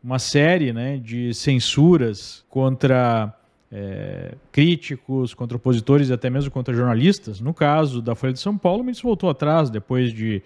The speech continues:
vários questionamentos. Mas o ponto é, pro sistema, esse arranjo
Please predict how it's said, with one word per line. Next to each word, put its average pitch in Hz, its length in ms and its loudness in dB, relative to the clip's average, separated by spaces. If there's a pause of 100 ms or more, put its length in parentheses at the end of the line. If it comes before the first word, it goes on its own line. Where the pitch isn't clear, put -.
(120)
vários 127 240 0
questionamentos. 127 800 -6 (120)
Mas 156 200 2
o 170 60 0
ponto 196 400 0
é, 123 260 0 (140)
pro 226 140 2
sistema, 170 880 0
esse 175 400 0
arranjo 135 720 2